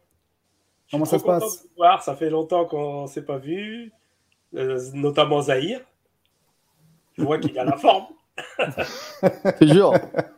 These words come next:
Speaker 2: Et, euh,
Speaker 1: Zahir.
Speaker 2: je voulais saluer, bah, au début d'émission comme ça, euh, Kader, Kader, Abdelkader, euh, Zino sur, euh, sur Twitter qui, qui tenait l'émission de bout de bras, euh, genre, tout, tout l'hiver.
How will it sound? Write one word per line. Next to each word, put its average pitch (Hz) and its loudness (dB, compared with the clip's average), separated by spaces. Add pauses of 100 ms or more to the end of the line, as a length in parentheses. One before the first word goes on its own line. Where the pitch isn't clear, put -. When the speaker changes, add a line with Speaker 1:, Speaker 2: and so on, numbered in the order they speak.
(640)
Speaker 2:
Et, 151 -4
euh, 147 2
Speaker 1:
Zahir. 165 4
Speaker 2:
je - -4
voulais - -18
saluer, 185 0
bah, 139 4
au 135 -6
début 143 -10
d'émission 160 -6
comme 180 -6
ça, 180 2 (320)
euh, 123 -8 (220)
Kader, 214 4 (220)
Kader, 156 -2 (200)
Abdelkader, 151 -4
euh, 139 -10
Zino 156 -6
sur, 135 -12
euh, 127 -8 (920)
sur - -12
Twitter 170 -2 (100)
qui, 151 -12
qui 143 -16
tenait 147 -8
l'émission 143 -6
de 139 -8
bout 139 -14
de 131 -18
bras, 135 4
euh, 117 -8
genre, 135 -6
tout, 156 -14
tout 175 -14
l'hiver. 160 -6